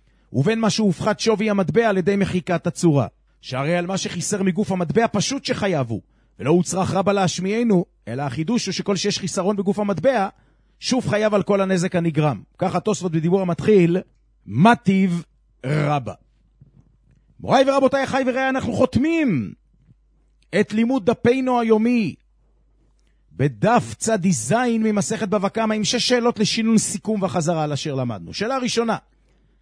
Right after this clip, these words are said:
מתי המשתעבד בעבד חברו פטור מלשלם לו ומדוע?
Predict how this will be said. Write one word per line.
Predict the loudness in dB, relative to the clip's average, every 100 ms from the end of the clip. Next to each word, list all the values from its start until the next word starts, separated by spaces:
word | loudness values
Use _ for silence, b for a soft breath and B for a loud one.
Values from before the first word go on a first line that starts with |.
| _ -4
מתי | 0 0
המשתעבד | 2 0 0 0 2 2
בעבד | 2 0 0
חברו | 2 2 2
פטור | 0 -2 0
מלשלם | 0 0 0 -2 -2
לו | -2
ומדוע? | -2 2 4